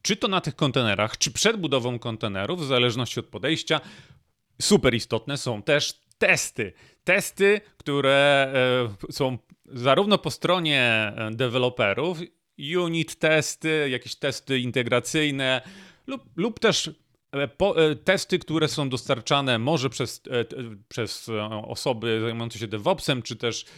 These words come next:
e, platform team, związane z security, właśnie te, to shift left security, e, lub też, e, takie smoke testy, aby sprawdzić, czy,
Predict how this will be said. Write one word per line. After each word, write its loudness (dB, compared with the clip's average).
e, -2
platform 0
team, -4
związane -2
z -4
security, -2
właśnie -6
te, -8
to -6
shift -4
left 2
security, -8
e, 2
lub -2
też, 0
e, -2
takie -4
smoke 2
testy, 4
aby -2
sprawdzić, -2
czy, -12